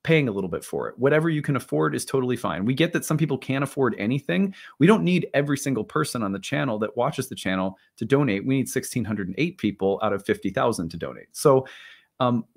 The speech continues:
when that happens, then you get free, awesome, accessible content year round. And we end up getting to keep doing what we're doing. I get to support my career and I get to support a staff. Then beyond that, we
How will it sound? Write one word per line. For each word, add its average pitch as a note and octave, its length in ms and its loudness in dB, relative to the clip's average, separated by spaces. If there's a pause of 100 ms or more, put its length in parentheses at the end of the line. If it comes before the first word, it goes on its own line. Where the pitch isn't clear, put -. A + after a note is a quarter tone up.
(160)
when E3 380 6
that C#3+ 200 4
happens, B2 560 2
then A#2+ 260 2
you A#2 80 0
get A#2+ 200 -2
free, F#3 280 2
awesome, C3+ 440 2
accessible C3+ 460 -2
content A#2 500 -2
year G#2+ 180 2
round. G2 400 0 (320)
And G2+ 300 0
we C3+ 280 2
end C3 160 4
up A#2+ 140 0
getting A2+ 220 2
to A2+ 80 -6
keep B2+ 200 -6
doing A#2 220 2
what A2 80 -2
we're A2 120 0
doing. G2+ 380 -2 (260)
I B2+ 80 2
get B2 120 0
to A#2+ 80 -4
support - 460 0
my G#2 440 0
career D#3 560 2 (140)
and A#2 140 2
I A2 40 2
get G2+ 120 -2
to G2 80 -4
support F2+ 320 -4
a - 20 -6
staff. - 380 -4 (500)
Then D#3+ 260 6
beyond D#3+ 460 4
that, F#2 360 0 (240)
we C#3+ 400 0